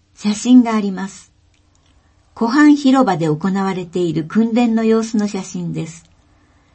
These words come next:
制服を着た団員が二列に並んで行進しています。六月、七月、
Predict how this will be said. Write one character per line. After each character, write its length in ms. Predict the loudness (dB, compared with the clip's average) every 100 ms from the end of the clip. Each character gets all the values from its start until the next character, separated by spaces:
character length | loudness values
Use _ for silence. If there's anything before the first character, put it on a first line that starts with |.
| _ _
制 300 | 0 4 4
服 240 | 2 0
を 80 | 0
着 100 | 0
た 140 | -4 0
団 260 | 0 0
員 240 | -2 -4 -6
が 220 | -6 -8 -2
二 140 | 2
列 260 | 4 2 2
に 140 | 2
並 300 | 2 0 -2
ん 40 | -4
で 100 | -4
行 220 | -4 -4
進 240 | -4 -6
し 80 | -6
て 100 | -6
い 100 | -4
ま 160 | -4 -6
す。 240 | -10 -20 _ _ _ _ _ _ _ _ _ _ _ _ _ _ _ _ _ _ _ _
六 340 | -2 -2 2 4
月、 460 | 4 2 -6 -8 -10
七 300 | -10 -2 0
月、 440 | 0 -6 -12 -16